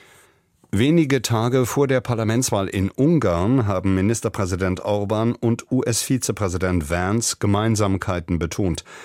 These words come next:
Bei einem Treffen in Budapest sagte Orban, die Beziehungen zwischen den beiden Ländern befänden sich seit dem Amtsantritt von Präsident Trump in einem goldenen Zeitalter. Vance kritisierte die Europäische Union.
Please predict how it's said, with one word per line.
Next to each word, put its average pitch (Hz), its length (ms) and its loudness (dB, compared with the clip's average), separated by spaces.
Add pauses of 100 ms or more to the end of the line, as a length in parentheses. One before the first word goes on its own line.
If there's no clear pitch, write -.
(320)
Bei 101 280 0
einem 104 260 0
Treffen 120 540 0
in 104 320 2
Budapest 113 600 0
sagte 107 340 -2
Orban, 110 440 0 (260)
die 98 60 -2
Beziehungen 117 580 2
zwischen 104 360 0
den 95 200 0
beiden 90 300 0
Ländern 95 480 2
befänden 101 440 -2
sich 92 260 -4
seit 87 240 -2
dem 92 160 0
Amtsantritt 107 720 -2
von 117 240 -2
Präsident 87 480 -2
Trump 98 260 -2
in 101 160 0
einem 95 460 -2
goldenen 101 500 2
Zeitalter. 76 640 -4 (520)
Vance 98 500 0
kritisierte 101 680 0
die 98 140 0
Europäische 95 680 0
Union. 101 520 2